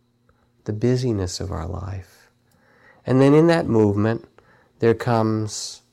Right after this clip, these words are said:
possessiveness. Do you know what I mean? Clinging to things. My teacher Ajahn Chah said it's like you have an apple orchard. All right, you have a house and a garage and cars and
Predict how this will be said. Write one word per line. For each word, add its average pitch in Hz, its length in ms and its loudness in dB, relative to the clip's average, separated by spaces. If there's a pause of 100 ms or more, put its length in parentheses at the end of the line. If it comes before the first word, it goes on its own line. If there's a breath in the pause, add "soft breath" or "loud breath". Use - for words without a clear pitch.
possessiveness. 107 1080 -4
Do - 100 -8
you 143 40 -4
know 151 120 -2
what 156 100 -2
I 156 100 -4
mean? 156 360 -6
Clinging 139 500 -2
to 156 100 -2
things. 165 720 -8 (460 loud breath)
My 110 100 0
teacher 127 360 0
Ajahn 113 340 0
Chah 117 240 2
said 110 240 0
it's 104 180 -4
like 110 200 0
you 117 100 0
have 113 240 -2
an 110 100 -2
apple 110 380 -4
orchard. 90 560 -6 (260 loud breath)
All 110 100 2
right, 92 160 2
you 92 120 0
have 90 80 -2
a 90 80 -2
house 90 400 -2
and 95 80 -2
a 92 60 0
garage 90 440 0
and 90 140 -4
cars 92 400 2
and 92 120 0